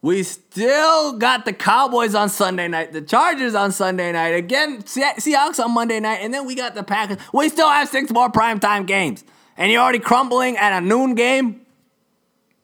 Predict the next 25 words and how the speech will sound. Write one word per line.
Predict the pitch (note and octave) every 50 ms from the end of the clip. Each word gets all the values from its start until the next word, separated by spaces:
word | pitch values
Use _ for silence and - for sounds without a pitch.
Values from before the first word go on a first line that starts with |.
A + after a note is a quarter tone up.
| _ _ _ _ _ _ _ _ _ _ _ _ _ _ _ _ _ _ _
Please | - E4+ G#4 A4+ F4 G#3+
get | C4+ - -
it | C4+ A#3
together, | F3+ G#3 F#3 A3 A#3 A3 F#3+ D3 G#2+ F2 - _ _ _ _ _ _
because | G3 G3+ A#3+ A#3 A3+ G3+ E3+ - - _ _ _ _ _ _ _ _ _ _ _ _ _ _ _ _ _ _ _ - _ _ _ _ _ _ -
America's | G#3+ C4+ E4+ A4 - D4 C#4+ C4+
gonna | C4+ C4 A#3+
see | - C#4+ C#4+
us | C4 A3+
six | - - B3+ C4+ A#3 -
times | - G#3+ A3+ B3+ B3+ A#3 G#3+ F#3 D3+ C3+
this | F3+ F3+ F3 -
year | F3 D#3+ D3 B2+ A#2+ -
on | F3+ G3+ G#3 F3+
primetime. | - G3+ A3 B3 B3 A#3 G3+ - G3 F3+ D#3+ C3 G2 E2 - _ _ _ _ _ _ _ _ _ _ _ _ -
If | C#3 F3
you're | B3 D4
gonna | E4+ E4 C#4+ G3+
fluster | - - F#3+ B3 C4+ C4 - B3
like | A#3+ A#3+ A#3 A3+
this | A#3+ B3 B3+ A#3+
in | A3 G3+
a |
divisional | F#3 F3+ D3+ D#3+ G#3 A#3 A#3 A#3+ A#3+ A#3+
game, | G#3+ G3+ G#3+ A3+ A#3+ B3 A#3+